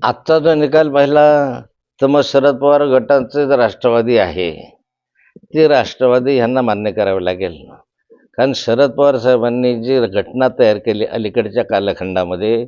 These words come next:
नव्यानं जी दुरुस्ती केलेली आहे एक वर्षापूर्वी, त्या घटनेमध्ये त्यांनी काही बदल केले. जे शिवसेनेच्या बाजूला, अ, शिवसेनेचा निर्णय जो झाला होता निवडणूक आयोगाकडनं,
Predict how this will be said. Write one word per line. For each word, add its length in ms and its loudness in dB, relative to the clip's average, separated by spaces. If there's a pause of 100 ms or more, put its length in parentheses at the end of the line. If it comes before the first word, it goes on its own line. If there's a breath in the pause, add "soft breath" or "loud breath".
(160)
नव्यानं 400 0
जी 160 0
दुरुस्ती 420 -8
केलेली 420 -6
आहे 120 2
एक 120 -8
वर्षापूर्वी, 680 -6 (520)
त्या 120 4
घटनेमध्ये 960 -4 (340)
त्यांनी 180 0
काही 160 2
बदल 380 0
केले. 360 0
जे 200 -6
शिवसेनेच्या 960 0
बाजूला, 500 2 (640 loud breath)
अ, 340 -2
शिवसेनेचा 680 0
निर्णय 360 2
जो 160 0
झाला 320 0
होता 360 0
निवडणूक 480 -2
आयोगाकडनं, 760 0